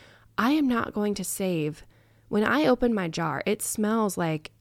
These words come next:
acetone. It smells like nail polish remover because it's so hungry. My yeast and bacteria have been starved, basically,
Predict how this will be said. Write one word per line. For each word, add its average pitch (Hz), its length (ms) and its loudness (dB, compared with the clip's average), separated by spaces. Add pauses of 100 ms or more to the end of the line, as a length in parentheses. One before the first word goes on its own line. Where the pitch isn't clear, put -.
(220)
acetone. - 680 -8
It 220 140 0
smells 226 360 0
like 247 160 -2
nail 190 240 -2
polish - 400 -6
remover - 320 -6
because 185 320 -4
it's 180 160 -12
so 165 1000 0 (460)
hungry. - 760 0
My 185 160 0
yeast 196 340 0
and 185 100 -2
bacteria 165 460 -2
have 156 180 -6
been 160 180 -2
starved, 147 680 -2
basically, - 640 -6